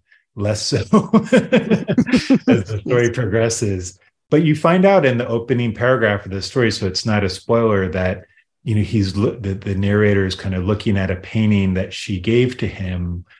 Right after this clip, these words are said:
Speaker 1: when they were together. And you find out that she's, she's since died of cancer. And so it's very, you know, from the beginning that, that she dies, but it's about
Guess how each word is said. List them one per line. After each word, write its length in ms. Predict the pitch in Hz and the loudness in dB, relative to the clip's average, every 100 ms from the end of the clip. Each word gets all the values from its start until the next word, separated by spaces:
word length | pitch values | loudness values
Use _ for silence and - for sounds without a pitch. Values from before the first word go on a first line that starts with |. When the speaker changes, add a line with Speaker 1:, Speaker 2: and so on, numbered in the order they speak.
| - | -8
Speaker 1:
when 140 | 98 | -4
they 100 | 95 | -2
were 140 | 92 92 | 0 -2
together. 800 | 92 92 147 127 92 87 101 - _ - - _ _ | -4 0 2 4 2 -2 -6 -12 _ -20 -20 _ _
And 160 | - 104 | -4 -2
you 80 | 101 | -2
find 260 | 107 101 | 0 0
out 220 | 95 98 98 | 0 -2 -6
that 160 | 95 | -10
she's, 540 | - 107 92 90 - - | -8 -6 -6 -8 -12 -16
she's 480 | - - 92 90 - _ _ _ | -16 -10 -10 -10 -16 _ _ _
since 400 | - 120 110 - | -4 -2 -2 -2
died 280 | 107 95 92 | -2 0 -2
of 180 | 90 - | -4 -6
cancer. 680 | 123 117 110 - 85 95 - | -2 0 -2 -6 -10 -12 -6
And 140 | 101 | -6
so 180 | - 101 | -4 -4
it's 140 | 98 - | -6 -4
very, 380 | 113 107 110 127 | 0 2 0 -2
you 140 | 110 | 0
know, 220 | 107 117 | 4 4
from 220 | 117 107 98 | 4 0 0
the 80 | |
beginning 480 | 90 92 98 95 92 | -2 -2 -2 -2 -2
that, 220 | 87 - _ _ _ - | -4 -8 _ _ _ -12
that 300 | 98 80 - | -10 -10 -16
she 200 | - 101 | -12 -8
dies, 640 | 92 87 80 65 92 - - - _ 95 | -6 -8 -8 -12 -12 -14 -14 -20 _ -2
but 400 | 110 101 - - _ _ _ | 0 2 -2 -10 _ _ _
it's 220 | 117 107 | -10 -4
about 540 | 113 85 98 101 - | -4 -2 -2 -2 -4